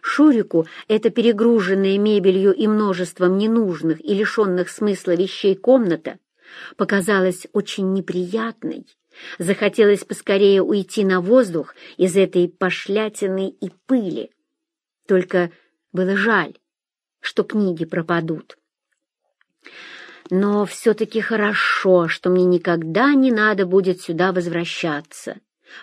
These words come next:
подумал Шурик и осекся. Как мог это подумать?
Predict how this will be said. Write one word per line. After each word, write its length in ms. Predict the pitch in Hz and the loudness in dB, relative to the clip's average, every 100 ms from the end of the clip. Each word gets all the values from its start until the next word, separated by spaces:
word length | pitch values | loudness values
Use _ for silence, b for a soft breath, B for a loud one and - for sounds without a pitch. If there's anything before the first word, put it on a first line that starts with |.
| - | -4
подумал 400 | 180 175 175 170 | 0 2 2 0
Шурик 520 | - 254 254 202 - b b | -2 0 2 2 0 b b
и 100 | 226 | -2
осекся. 760 | 226 214 - 165 - - 127 - _ _ _ _ _ _ _ _ _ _ _ _ _ - | -2 -6 -6 -6 -6 -12 -14 -14 _ _ _ _ _ _ _ _ _ _ _ _ _ -6
Как 300 | 175 180 208 | -4 -4 -2
мог 340 | 202 190 - b - | -2 -4 -8 b -4
это 220 | 190 214 | -2 -2
подумать? 720 | 214 214 214 196 156 - | -2 -2 -2 -4 -6 -14